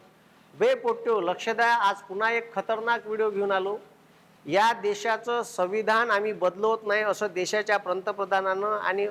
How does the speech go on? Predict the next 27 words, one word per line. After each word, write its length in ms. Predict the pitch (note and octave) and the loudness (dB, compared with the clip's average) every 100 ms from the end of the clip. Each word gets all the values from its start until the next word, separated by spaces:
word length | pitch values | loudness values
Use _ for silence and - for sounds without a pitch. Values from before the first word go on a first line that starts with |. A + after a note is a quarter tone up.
| F#3+ | -2
अनेक 380 | E3+ F#3 G#3+ G#3+ | 0 2 0 0
राजकीय 460 | F3 F3 - G#3+ G3+ | 0 0 -4 -4 -2
नेत्यांनं 580 | F3+ F3 G3 G3+ G3+ | -2 0 0 2 2
मग 380 | E3+ D#3 F#3+ G3 | 2 0 0 -2
लोकसभा 480 | E3 E3+ F#3+ F#3+ G#3 | -4 -2 -2 0 0
झाल्याच्या 380 | F3 E3 F3+ F#3 | 0 0 -2 -2
नंतर 340 | E3+ E3 G#3 | -2 -2 -6
स्टेटमेंट 580 | F#3+ - G#3+ G#3+ G3+ E3 | -4 -4 -4 -2 -4 -4
केलं. 180 | D3+ B2+ - - _ _ _ _ _ _ F#3 | -10 -12 -18 -20 _ _ _ _ _ _ 2
पण 260 | A#3 A#3 D3 B2+ - C#3 | 4 2 -2 -10 -14 -10
मले 320 | E3 G3+ A#3+ A#3+ | -4 0 0 0
तरी 160 | A#3+ | 0
वाटते 320 | A3+ F#3+ - A#3 | 0 -2 -2 -2
का, 100 | A3+ | 0
हे 120 | A#3 | -2
पद्धतशीररित्या 1080 | - G3 F3 F3+ A#3 A#3 B3+ A3+ G#3+ A3+ | -2 -2 -2 0 -2 0 -4 -4 -2 0
या 180 | A3+ G#3+ | 2 0
देशाच्या 580 | F3+ F#3 F#3 A3 A3 A3+ | 0 -4 -2 -2 0 -4
संवैधानिक 760 | - F#3 F#3 A3 G#3 G3+ B3 A#3 | -2 -2 0 0 0 0 -2 -6
संस्था 580 | - A3+ A3+ - F3+ D3 - - _ _ _ _ | -4 -4 -2 0 0 0 -6 -20 _ _ _ _
आणि 220 | - G#3+ A#3+ | -2 -2 -4
संविधानावर 760 | - F#3+ A#3 A3 G3+ G#3 A3+ A3+ | -2 -2 -2 0 2 2 0 -2
थोडा 220 | F3 F#3+ G3+ | -4 -2 -2
थोडा 220 | F#3+ G#3 A3 - | -2 -2 -2 -4
अटॅक 360 | F#3+ A3+ A#3 A#3 | -4 -2 -2 -4
करून 260 | F#3 E3+ | -4 -2
राहिले. 320 | D3+ C3+ A#2 | -2 -4 -8